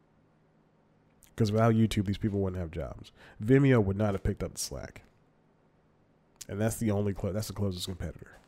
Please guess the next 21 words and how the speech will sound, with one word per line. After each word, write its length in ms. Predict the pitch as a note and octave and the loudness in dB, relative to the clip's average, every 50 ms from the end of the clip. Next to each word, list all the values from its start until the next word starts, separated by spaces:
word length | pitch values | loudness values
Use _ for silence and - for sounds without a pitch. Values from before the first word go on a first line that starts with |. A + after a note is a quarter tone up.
| _ _ | _ _
to 100 | - G2+ | -12 -10
YouTube 300 | E2+ C#2 - - - - - _ _ _ _ _ _ - _ _ _ - - | -10 -10 -14 -16 -20 -20 -20 _ _ _ _ _ _ -20 _ _ _ -18 -16
in 160 | - C#2 D2 - | -16 -16 -16 -14
terms 240 | - - - - - | -14 -14 -14 -16 -18
of 80 | - - | -18 -18
this. 240 | - - - - - _ _ _ - - _ _ _ _ _ _ _ _ _ - - - - - - | -18 -18 -20 -20 -20 _ _ _ -20 -20 _ _ _ _ _ _ _ _ _ -20 -20 -20 -20 -8 0
'Cause 140 | - E3+ F#3+ | 0 2 4
nobody's 320 | G#3+ D#3+ A#2 F#2 D#2 D#2 | 4 4 2 0 -4 -6
going 160 | E2 E2+ D#2+ | -10 -12 -12
to 60 | D#2+ D#2+ | -12 -10
Facebook 360 | - G#2 F#2+ F2+ F2+ F2+ F2+ | -8 -6 -6 -6 -8 -10 -12
and 200 | E2+ E2+ E2+ F2 | -12 -12 -10 -10
watching 240 | F2 F2 - F2+ F2 | -12 -12 -12 -12 -12
videos. 340 | E2+ F2+ F#2+ A2+ C3+ D3 E3+ | -8 -6 -6 -6 -6 -6 -6
Nobody's 400 | F3 D#3 D#3 C#3+ A2+ F2 E2+ E2+ | -6 -6 -6 -6 -6 -6 -6 -8
going 240 | D#2 D#2 D2+ - C2 | -10 -12 -12 -12 -12
to 120 | C2 C#2 - - | -12 -12 -14 -14
Twitter 260 | - - F#2 F2 E2+ | -12 -10 -10 -10 -8
and 140 | D#2+ D#2+ E2 | -10 -12 -12
watching 220 | E2+ F2+ - F#2+ | -14 -14 -14 -12
videos. 380 | F#2 F#2+ F#2+ G2+ A2 C3 C#3+ C#3+ | -12 -10 -10 -10 -10 -10 -12 -14